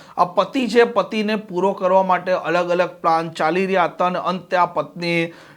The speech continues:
નક્કી કરે છે કે આજે તેના પતિ છે તેને પૂરો કરી દેવાનો છે અને તેનો પતિ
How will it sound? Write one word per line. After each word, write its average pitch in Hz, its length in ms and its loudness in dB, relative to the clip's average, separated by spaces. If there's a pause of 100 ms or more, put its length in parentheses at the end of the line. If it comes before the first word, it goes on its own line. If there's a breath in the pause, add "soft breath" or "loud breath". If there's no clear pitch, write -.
નક્કી 226 420 0
કરે 240 280 4
છે 240 180 -2
કે 233 140 -2
આજે 185 380 4
તેના 202 260 2
પતિ 185 400 -4
છે 196 140 -2
તેને 180 280 -2
પૂરો 226 400 2
કરી 240 260 -2
દેવાનો 220 420 2
છે 220 160 -2
અને 180 320 0
તેનો 180 280 0
પતિ 190 640 -2